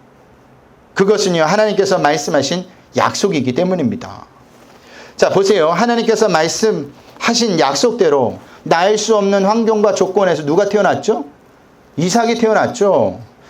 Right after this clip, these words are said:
그 후로 열두 지파가 생겨나고요. 그들이 애굽으로 들어가서 큰 민족을 이루게 됩니다.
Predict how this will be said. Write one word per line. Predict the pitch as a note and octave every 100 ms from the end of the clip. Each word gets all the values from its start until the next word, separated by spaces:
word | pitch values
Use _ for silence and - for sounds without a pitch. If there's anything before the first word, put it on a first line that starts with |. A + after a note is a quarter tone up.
| -
그 | - A3+ G#3+
후로 | G#3+ G3+
열두 | E3+ E3+ G#3
지파가 | F#3+ F#3+ F#3+
생겨나고요. | F#3+ G3+ G3 F#3 F#3 E3+ G3 A#3+ - -
그들이 | - F#3+ G3 G3+
애굽으로 | E3+ F3+ G3 G3+
들어가서 | F3+ G3 E3 D3+ F#3
큰 | - B3+ A#3+
민족을 | A3+ F#3 F3+ D#3
이루게 | D3+ E3+
됩니다. | C#3+ D3 C#3 G2+